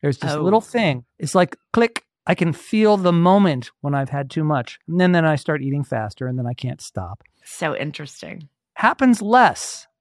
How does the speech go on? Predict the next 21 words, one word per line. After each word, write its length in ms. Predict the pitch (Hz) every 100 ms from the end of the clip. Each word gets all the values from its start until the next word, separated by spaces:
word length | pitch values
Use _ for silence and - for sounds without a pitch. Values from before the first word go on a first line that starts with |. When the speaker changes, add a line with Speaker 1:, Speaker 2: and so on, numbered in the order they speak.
| -
Speaker 1:
I'm 240 | 160 175 - _
more 280 | 156 180 190
able 240 | 190 170 165
to 260 | - 139 139
stop 440 | - 147 147 -
before 240 | - 110
I 60 | 98
get 160 | 139 147
to 80 | 180
that 180 | 175
point. 340 | - 170 165 - -
And 120 | 175
when 140 | 185
I 80 | 180
don't, 460 | 156 233 240 175 - _ _ _ _ _
I 120 | 165 175
know 320 | 190 214 208
that 140 | 180
I've 140 | 160 151
got 180 | 156
this 320 | 156 139 -